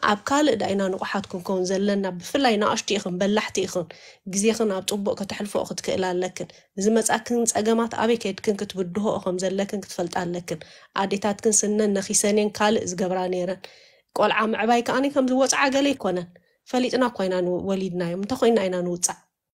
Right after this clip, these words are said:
ንውፃእ የለና። ንኸብደካ እዩ በይንኻ ስለ ዝኾንካ። ግን ከም ውፅዕቲ፣ ከም ጽግምቲ ገለ ክትኮና ኣይብልክንን። ኣብ ኣባኽ እንድተጀመረ ኣይኮነን። ስለዚ በጃኽን ኣብ ቃልዕ ኣይትውፅኣ፣ ንስኽንን ደቅኽንን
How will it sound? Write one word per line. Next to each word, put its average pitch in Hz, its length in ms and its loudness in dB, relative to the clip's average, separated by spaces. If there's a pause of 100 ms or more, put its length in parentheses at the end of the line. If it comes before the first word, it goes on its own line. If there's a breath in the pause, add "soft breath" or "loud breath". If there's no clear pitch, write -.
(760)
ንውፃእ 262 340 -4
የለና። 262 400 4
ንኸብደካ 226 560 0
እዩ 196 140 2
በይንኻ 202 340 0
ስለ 190 220 -4
ዝኾንካ። 180 400 -6
ግን 247 220 2
ከም 214 260 2
ውፅዕቲ፣ 214 460 0 (520 loud breath)
ከም 202 200 0
ጽግምቲ 208 480 0
ገለ 247 200 0
ክትኮና 349 360 0
ኣይብልክንን። 302 580 -2
ኣብ 214 180 -4 (100)
ኣባኽ 233 280 4
እንድተጀመረ 214 640 0
ኣይኮነን። 175 400 -6 (260)
ስለዚ 226 300 -2 (120)
በጃኽን 208 560 -2
ኣብ 185 220 0
ቃልዕ 226 340 2
ኣይትውፅኣ፣ 196 520 0 (160)
ንስኽንን 214 600 -2 (580 soft breath)
ደቅኽንን 180 680 -2